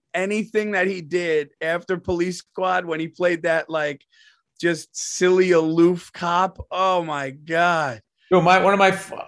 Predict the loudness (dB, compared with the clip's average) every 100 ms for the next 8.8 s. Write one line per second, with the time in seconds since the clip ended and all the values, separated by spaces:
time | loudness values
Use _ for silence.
0 | -16 -20 -16 2 4 6 4 4 6 6
1 | 0 0 2 2 4 6 8 8 8 4
2 | 0 -14 _ _ _ _ _ _ _ _
3 | -14 -12 -2 -2 0 2 4 4 2 2
4 | 6 6 4 0 2 2 4 2 4 4
5 | 6 4 2 2 2 4 4 4 4 2
6 | 2 0 0 0 2 4 6 4 6 6
7 | 6 0 2 2 2 4 4 4 0 4
8 | 6 8 8 6 6 8 6 2